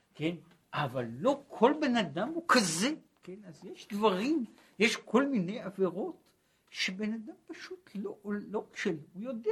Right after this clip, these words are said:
שאפשר לעשות דבר כזה, אבל מעולם לא יעלה בדעתו לעשות זאת, כן? זאת אומרת, זה לא יעלה, זה מבחינה מכנית אפשרי, כן? וזה הכל. עכשיו, השאלה היא, האם הוא אדם יותר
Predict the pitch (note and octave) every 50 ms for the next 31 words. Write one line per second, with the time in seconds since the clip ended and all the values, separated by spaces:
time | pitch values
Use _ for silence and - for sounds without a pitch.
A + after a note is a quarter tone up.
0 | A4 - - - F4+ - - - D#3+ C#3 C3 B2 A2 - - - G2+ G#2+ G#2+ F2+
1 | F#2+ F#2 F2+ - - A#2 G#2 G#2+ A2+ A2 A#2 B2+ C3+ D#3+ - E3 D#3+ D#3 D#3 C#3
2 | F#3+ A#3+ - F4+ B3+ F3 F#3 - G#3+ F#3+ D#3 D3 D3+ E3 E3+ F3+ F3 F#3 F3+ -
3 | _ A3+ D4 F4+ F#4+ E4+ - - - F#4 G#4 G#4+ G#4 - - - - _ _ _
4 | _ _ _ _ _ _ _ _ _ _ - D#3+ E3+ E3+ - _ _ _ _ _
5 | _ _ - F#3+ F#3 A3+ A#3 F3 E3+ F#3+ F3 F#3 G#3+ C4 B3+ A3 G3 F3 F3 F3
6 | E3+ D#3+ C#3+ C#3+ D#3+ E3+ E3 - - - F3+ G#3 A#3+ C#4 C4+ - - - - -
7 | A#3+ A#3+ G3+ D#3+ - - - C3 - - - - - G#2+ A2+ A2 - _ _ _
8 | - B2 C#3+ C#3 C3 G#2 A2+ D3+ F#3+ G#3+ G#3 - _ C#4+ C4 A3 - _ _ _
9 | _ _ _ _ _ _ - - - - - - - _ _ _ _ _ _ _
10 | _ _ _ _ _ _ _ _ _ _ _ _ _ _ _ _ _ - - _
11 | - - - - - F#2+ G#2 - - B3+ G#3+ B2 - - C3+ C#3 D3+ E3 D#3+ B2
12 | G#2 - A2+ A2 A#2+ A2+ G#2+ - _ _ B2